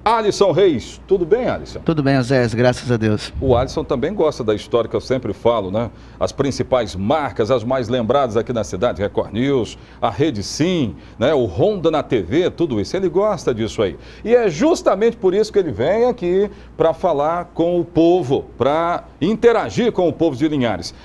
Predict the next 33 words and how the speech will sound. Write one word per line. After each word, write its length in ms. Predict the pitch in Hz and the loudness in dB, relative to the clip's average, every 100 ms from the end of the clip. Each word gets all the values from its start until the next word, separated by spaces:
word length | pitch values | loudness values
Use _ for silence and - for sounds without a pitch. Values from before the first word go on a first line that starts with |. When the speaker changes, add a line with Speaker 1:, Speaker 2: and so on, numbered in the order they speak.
| - | -8
Speaker 1:
E 80 | 233 | 0
agora 420 | 254 123 131 185 | 2 4 2 2
eu 60 | 165 | 0
quero 240 | - 160 | -2 -2
falar 280 | 147 143 147 | 0 -2 -2
sobre 440 | 147 165 151 147 - - | -2 -2 0 -2 -4 -8
as 160 | 170 165 | -6 -4
pessoas 440 | - 151 - 175 | -2 -2 0 -2
que 140 | - 165 | 0 -4
procuraram 840 | - 185 180 156 160 160 160 147 | 0 -2 2 2 2 2 0 0
o 160 | 156 151 | 0 -2
procon. 500 | - 147 113 143 80 - - | 0 0 2 0 -2 -12 -4
Foram 300 | 113 165 190 | 0 0 0
muitas, 480 | 127 110 - 80 | -4 -4 -6 -8
né? 180 | 82 104 98 - | -6 -8 -8 -4
Muitas 380 | 131 185 135 | 0 2 0
Speaker 2:
Sim. 40 | 113 | 0
Speaker 1:
pessoas. 580 | 110 - 92 67 - - - - - - | -4 -2 -4 -4 -12 -18 -20 -20 -20 -8
Speaker 2:
Osés, 540 | 147 135 170 135 123 - | -4 -2 0 0 -4 -4
é, 240 | 147 139 | -2 -2
fechamos 540 | 135 160 - 170 165 147 | -2 -4 -2 -2 -2 0
o 80 | |
ano 180 | 147 147 | 0 0
de 140 | 131 135 | -2 -2
dois 320 | 139 120 117 | -2 -4 -2
mil 240 | 139 143 | 0 0
e 80 | 131 | -2
quinze 500 | - 160 165 120 113 - - - - | -2 -2 -2 -2 -10 -16 -20 -20 -10
com 160 | 131 131 | -6 -2
quase 300 | 143 156 143 | 0 0 0
sete 360 | - 175 - | -2 -2 0
mil 160 | 147 147 | 2 2
atendimentos. 800 | 143 139 127 123 151 170 - | 0 -2 0 0 0 -2 -10